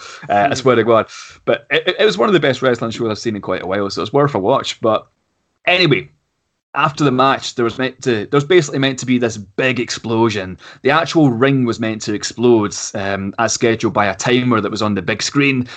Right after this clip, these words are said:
Speaker 1: Kenny Omega and his cronies, they, they'd beaten down Jon Moxley in the middle of the ring, leaving him laying defenseless right in the path of this big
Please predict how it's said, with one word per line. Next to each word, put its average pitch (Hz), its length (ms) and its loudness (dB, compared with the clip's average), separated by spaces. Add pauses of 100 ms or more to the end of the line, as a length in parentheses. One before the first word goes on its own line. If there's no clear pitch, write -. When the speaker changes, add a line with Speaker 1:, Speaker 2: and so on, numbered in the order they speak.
(260)
Speaker 1:
Kenny 147 240 4
Omega 135 640 2
and 113 80 -2
his 107 100 -4
cronies, 139 600 4
they, 117 140 4
they'd 151 400 -2
beaten 143 200 2
down 123 240 2
Jon 123 220 4
Moxley 127 400 2
in 107 40 0
the 107 60 -2
middle 117 260 2
of 104 60 -2
the 104 80 -2
ring, 127 420 2 (220)
leaving 123 320 2
him 107 140 0
laying 143 520 4
defenseless 131 800 -2 (220)
right 135 240 2
in 131 80 2
the 123 80 2
path 127 340 2
of 120 80 0
this 113 220 2
big 123 380 2